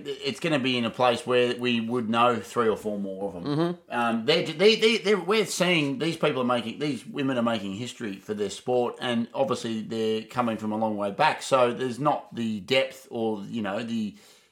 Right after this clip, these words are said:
Speaker 1: the amount of fighters in every division. But
Speaker 2: No.
Speaker 1: in fifteen, twenty years, we will know who the
Speaker 2: Yep.
Speaker 1: third-rate girl. I can guarantee that.
Speaker 2: Hundred percent.
Speaker 1: And we'll be on to our, fuck, we'll have a few episodes done in fifteen, twenty.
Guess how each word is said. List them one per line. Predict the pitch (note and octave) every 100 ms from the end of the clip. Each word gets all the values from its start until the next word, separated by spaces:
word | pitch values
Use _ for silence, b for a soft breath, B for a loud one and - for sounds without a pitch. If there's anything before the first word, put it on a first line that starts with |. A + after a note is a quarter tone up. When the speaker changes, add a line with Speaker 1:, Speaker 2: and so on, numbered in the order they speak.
| -
Speaker 1:
the | B2+
amount | B2+ A#2+
of | G#2+
fighters | C3 B2+ A#2
in | A#2+ -
every | D3+ A#2+ A#2+
division. | A2 B2+ C#3+ A#2+ F2+ - -
But | B2 G#2+
Speaker 2:
No. | F2+
Speaker 1:
in | B2+ A#2
fifteen, | E3+ - C3 A2+
twenty | B2+ A#2+
years, | B2 C#3 G#2+ G2+
we | A2 C3
will | B2 C3+ C#3
know | B2+ C3
who | A#2+ A#2+
the | A2 A2 - - -
Speaker 2:
Yep. | A#2
Speaker 1:
third-rate | G#2 G#2+ G2 G2+
girl. | G#2+ F#2
I | G2
can | G2+
guarantee | G#2+ G#2+ G2+ G2+ G2+
that. | A2
Speaker 2:
Hundred | C#3+ G2+
percent. | - G#2 -
Speaker 1:
And | G#2+
we'll | G2+
be | G2+
on | G2
to | F#2+ F#2+
our, | F#2+ F#2 - _ b b b b b
fuck, | - A#2+ - -
we'll | G#2
have | G#2
a |
few | - B2
episodes | G#2+ G#2+ A2 G2+
done | G#2+ G#2+
in | F#2+
fifteen, | A#2+ - G#2 F#2+
twenty. | A2 A#2+